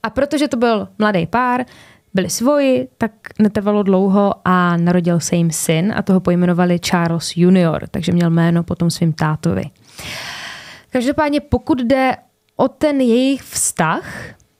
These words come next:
tak nebyl úplně tak růžovej, jak se mohlo na první pohled zdát. A v podstatě po té svatbě a pak ještě po tom narození toho synka se to všechno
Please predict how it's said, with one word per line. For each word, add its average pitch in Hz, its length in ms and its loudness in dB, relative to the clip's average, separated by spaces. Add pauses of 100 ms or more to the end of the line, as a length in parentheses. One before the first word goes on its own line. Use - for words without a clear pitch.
(140)
tak 339 140 -8
nebyl 254 460 0
úplně 269 360 -2
tak 285 180 -2
růžovej, 202 520 2
jak 220 160 -2
se 247 100 -4
mohlo 214 260 0
na 208 120 0
první 214 360 0
pohled 208 600 0
zdát. 170 560 -2 (120)
A 190 120 0
v - 60 -10
podstatě 220 440 -2
po 202 120 -4
té 214 180 0
svatbě 185 520 0
a - 80 -4
pak 170 180 -4
ještě - 220 -4
po 190 140 -6
tom 202 140 0
narození 190 440 2
toho 196 180 2
synka 190 440 0 (320)
se - 100 -14
to 214 80 -4
všechno 202 420 0